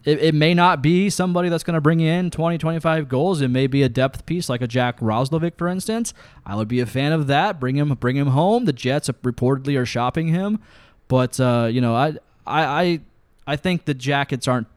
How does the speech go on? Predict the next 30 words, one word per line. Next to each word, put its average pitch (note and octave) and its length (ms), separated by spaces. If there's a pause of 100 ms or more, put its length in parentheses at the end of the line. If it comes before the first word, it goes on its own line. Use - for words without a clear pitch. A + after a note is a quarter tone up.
done. E3+ 340
I - 80
don't D3+ 160
think D3 160
there's C3+ 160
gonna C3 220
be B2 260
any A#2+ 180
huge B2 320
significant B2+ 600
moves, A3 640 (520)
but C3 120
I C3 80
do C#3 240
see D3 240
Jarmo C3+ 400
prob-, B2+ 320
I D3 80
think A3 340 (180)
a C#3+ 140
free G3+ 260
agent D3 300
is A#2+ 120
going C#3+ 200
to C3 80
sign A2+ 300
here. A2+ 340 (240)
It C3 160
be, C3+ 100
it, C#3 360